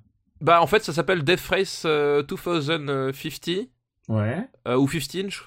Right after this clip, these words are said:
Speaker 1: non, fifty, c'est cinquante, ouais, donc ça
Speaker 2: Ouais.
Speaker 1: fait fifty. Et, euh, voilà, mais j'ai aucune idée de qui a pu faire quoi, mais j'ai, j'ai vu passer la, l'affiche, euh, euh, voilà, donc, euh, pff, voilà, pour les curieux, voilà, ils pourront nous dire ce qui, ce que ça donne, quoi.
Speaker 2: Et le dernier film de la liste de Pierre, euh, de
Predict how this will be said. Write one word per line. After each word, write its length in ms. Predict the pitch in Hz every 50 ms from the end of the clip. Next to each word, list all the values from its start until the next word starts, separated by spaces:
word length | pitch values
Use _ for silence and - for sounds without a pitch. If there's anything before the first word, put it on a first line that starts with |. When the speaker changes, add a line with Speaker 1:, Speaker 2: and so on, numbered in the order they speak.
| _ - -
Speaker 1:
non, 200 | 131 147 151 139
fifty, 360 | 139 190 196 - - 175 143
c'est 160 | 131 - 135
cinquante, 380 | 127 - 131 135 147 160 160 -
ouais, 160 | 123 123 127
donc 160 | 117 120 117
ça 100 | 120 113
Speaker 2:
Ouais. 120 | 113 123 160
Speaker 1:
fait 140 | 208 - 123
fifty. 360 | - 131 - - - 175 196 - - - - - - - _ -
Et, 240 | 131 147 151 156
euh, 140 | 156 151 147 143
voilà, 260 | 135 143 143 156 156
mais 120 | 135 131
j'ai 120 | 120 120 135
aucune 320 | 139 139 - - 170 170
idée 260 | 170 156 151 170 175
de 200 | 151 135 131 123
qui 280 | 117 117 - - 156 165
a 60 | 151
pu 420 | 143 - - 147 143 139 135 135
faire 260 | 127 - - 135 - -
quoi, 180 | 147 151 165
mais 100 | 170 151
j'ai, 140 | 120 131 123
j'ai 120 | 117 139
vu 140 | 139 135 180
passer 300 | 135 175 156 - - 156
la, 180 | 143 139 127 127
l'affiche, 380 | 127 127 127 - 147 147 - -
euh, 1120 | 131 123 117 113 113 113 113 113 113 113 113 113 113 117 113 110 107 107 107 110 110 110 107 _ _ _ _ _ _ _ _ _ _ _ -
euh, 240 | 110 110 110 110 110
voilà, 280 | 110 117 117 113 117 123
donc, 220 | 117 123 123 - 117
euh, 100 | 113 110
pff, 160 | - - - - _ _ _ -
voilà, 160 | 120 127 113
pour 160 | - - 147
les 60 | 151
curieux, 460 | 135 - - 147 127 127 135 156 170 175
voilà, 160 | - 123 127
ils 80 | 123 131
pourront 160 | - 123 123
nous 80 | 123 120
dire 160 | 117 139 143
ce 60 | -
qui, 100 | - 131
ce 340 | 123 117 117 117 113 117 -
que 80 | - 131
ça 140 | - 131
donne, 200 | 113 104 107 107
quoi. 100 | 107 107 98 - _ _ _ - - - - _ _ _ _ - _ _ _ _ _ - - -
Speaker 2:
Et 280 | 139 151 156 165 170 160
le 360 | 143 139 143 143 147 147 143
dernier 280 | 143 160 190 190 180 165
film 180 | - - 170
de 80 | 156 143
la 80 | 135 139
liste 180 | 143 135 123
de 80 | 117 113
Pierre, 240 | 110 107 - 170 -
euh, 160 | - 131 127 123
de 340 | 113 110 107 104 101 104